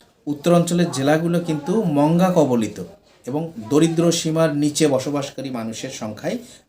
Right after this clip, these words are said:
বেশি, তুলনামূলকভাবে বেশি। সেক্ষেত্রে যারা সম্পদের মালিক, যারা প্রভাবশালী রয়েছেন, তারা কিন্তু অনেকেই মাদ্রাসা,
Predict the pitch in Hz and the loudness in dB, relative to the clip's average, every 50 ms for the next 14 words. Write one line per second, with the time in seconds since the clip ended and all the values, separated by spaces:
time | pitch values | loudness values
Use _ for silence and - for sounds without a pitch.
0 | _ 110 110 139 143 147 - - 110 92 85 - _ _ _ _ _ _ _ _ | _ -8 0 2 2 2 2 0 -4 -8 -14 -16 _ _ _ _ _ _ _ _
1 | _ _ _ - 190 180 180 185 190 202 190 190 185 170 143 139 143 139 135 120 | _ _ _ -6 -2 0 2 2 2 0 -4 -2 -4 -4 -2 -2 -2 -2 -2 -2
2 | 113 104 101 - - 82 - _ _ _ _ _ _ _ - - 147 143 - 175 | -2 -4 -6 -6 -10 -12 -16 _ _ _ _ _ _ _ -8 -8 -8 -4 -6 -8
3 | 175 - 180 180 185 185 - - - - - 110 - 123 123 131 139 143 147 147 | -8 -6 -6 -6 -6 -6 -8 -16 -20 -20 -16 -10 0 2 4 4 4 4 2 0
4 | - - - - - - 175 160 156 160 165 151 156 147 143 139 135 131 135 139 | -4 -10 -16 -12 -8 -4 -2 -2 2 2 2 2 2 0 0 0 0 0 -2 -4
5 | 131 131 123 123 127 131 127 147 131 135 151 147 - - 151 135 135 123 120 123 | -4 -4 -4 -2 -2 -2 -2 -4 -4 -4 -4 -4 -4 -4 -4 -4 -2 -2 -2 -2
6 | 123 120 - 143 139 143 - 135 135 143 - - 185 175 175 185 175 160 151 160 | -2 -2 -4 -6 -6 -6 -4 -2 -2 -2 -2 0 -2 -2 0 4 4 4 4 2
7 | 160 156 196 196 202 196 190 - - _ - 107 107 110 120 123 131 127 143 143 | 0 -2 -4 -4 -4 -6 -8 -12 -18 _ -10 -8 -6 -4 -2 -2 -2 -2 -2 -2
8 | 147 143 - - 165 156 156 160 160 165 | -2 -4 -4 -4 -2 -2 -2 -2 -4 -6